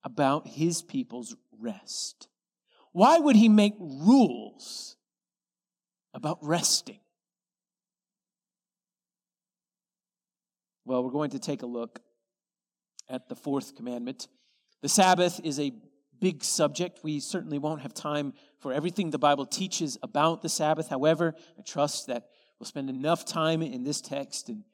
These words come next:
by God's grace, we'll find out why it is, what it is, and why it's so important to God, and then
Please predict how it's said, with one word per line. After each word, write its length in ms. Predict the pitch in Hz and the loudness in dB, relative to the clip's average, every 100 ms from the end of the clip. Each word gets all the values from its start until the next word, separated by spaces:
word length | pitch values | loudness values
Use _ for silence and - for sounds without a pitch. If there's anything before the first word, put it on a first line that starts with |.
| _ _ _ _ _ _ | _ _ _ _ _ _
by 160 | - 117 | -12 -2
God's 240 | 135 131 | 0 0
grace, 320 | 151 143 139 - | -2 -4 -4 -8
we'll 80 | |
find 260 | - 139 135 | -10 -6 -2
out 160 | 131 120 | -2 0
why 360 | 131 151 165 | 4 6 6
it 220 | 170 156 | 2 0
is, 560 | 160 170 175 165 - - _ _ _ _ _ | 0 2 2 0 -8 -14 _ _ _ _ _
what 340 | 113 156 180 170 | 0 0 0 -4
it 140 | 156 | -2
is, 520 | 160 165 170 160 - 120 | 2 2 2 -2 -8 -8
and 420 | 123 120 113 - _ - | -8 -8 -10 -16 _ -4
why 200 | 135 180 | 2 2
it's 120 | - | 2
so 140 | 185 | -2
important 360 | 156 - 147 127 | -2 -4 -6 -6
to 60 | 127 | -4
God, 320 | 131 135 131 | 0 2 0
and 100 | 123 | -4
then 180 | 123 | -10